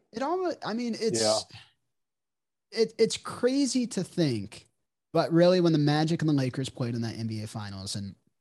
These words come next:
Speaker 1: well, what, what was it? Two thousand nine, two thousand ten season. It was,
Speaker 2: Mm-hmm.
Speaker 1: it was that year.
Speaker 2: Mm-hmm.
Speaker 1: That for the last eight years, is, is that fair to say?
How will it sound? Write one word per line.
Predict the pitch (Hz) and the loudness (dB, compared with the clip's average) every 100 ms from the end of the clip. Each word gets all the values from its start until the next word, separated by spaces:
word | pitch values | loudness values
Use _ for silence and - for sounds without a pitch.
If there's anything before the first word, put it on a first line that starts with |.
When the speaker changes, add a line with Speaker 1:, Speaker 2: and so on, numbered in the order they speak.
| _ _ _ _ | _ _ _ _
Speaker 1:
well, | 135 117 73 | -6 -4 -4
what, | 120 113 - | -8 -8 -10
what | 113 | -10
was | 107 104 | -8 -10
it? | - | -6
Two | 139 | -6
thousand | 127 117 113 110 | -4 -6 -6 -6
nine, | 110 107 | -6 -8
two | 113 | -8
thousand | 110 104 101 101 | -8 -8 -8 -8
ten | 107 107 | -8 -8
season. | - 101 107 110 - 113 | -8 -8 -8 -10 -12 -12
It | 107 | -10
was, | 107 | -8
Speaker 2:
Mm-hmm. | 95 | -8
Speaker 1:
it | 110 | -8
was | 107 | -8
that | 107 110 | -8 -8
year. | 117 127 - - - - _ _ 107 | -8 -10 -12 -20 -20 -20 _ _ -16
Speaker 2:
Mm-hmm. | 113 123 _ _ _ | -14 -14 _ _ _
Speaker 1:
That | 160 160 151 - | 2 4 2 0
for | - | 0
the | 156 151 | 2 4
last | 165 170 165 - - _ _ _ _ _ _ _ _ _ _ _ _ _ _ _ _ _ 139 | 2 2 -2 -6 -12 _ _ _ _ _ _ _ _ _ _ _ _ _ _ _ _ _ 2
eight | 151 190 - | 2 2 4
years, | 151 170 226 277 - - - _ _ _ _ _ _ - | 6 6 4 -2 -6 -8 -12 _ _ _ _ _ _ -4
is, | 147 147 | -2 0
is | 160 143 | 2 4
that | 165 - | 2 0
fair | - 175 | 2 4
to | 175 | 4
say? | - 185 190 | 0 0 0